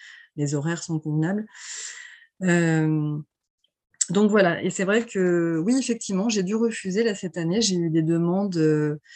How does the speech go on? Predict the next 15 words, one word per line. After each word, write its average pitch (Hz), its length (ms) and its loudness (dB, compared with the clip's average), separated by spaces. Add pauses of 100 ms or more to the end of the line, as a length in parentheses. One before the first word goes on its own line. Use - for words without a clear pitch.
(440)
j'ai 170 220 0
eu - 20 2
de-, 165 260 0
des 170 160 0
demandes 190 260 2
pour 208 140 -2
l'Asie, 185 640 0
j'ai 170 180 -2
eu 165 60 -2
des 160 100 0
demandes 165 720 -2 (180)
pour, 165 400 -6
euh, 143 520 -4
l'île 214 200 2
Maurice. 196 540 0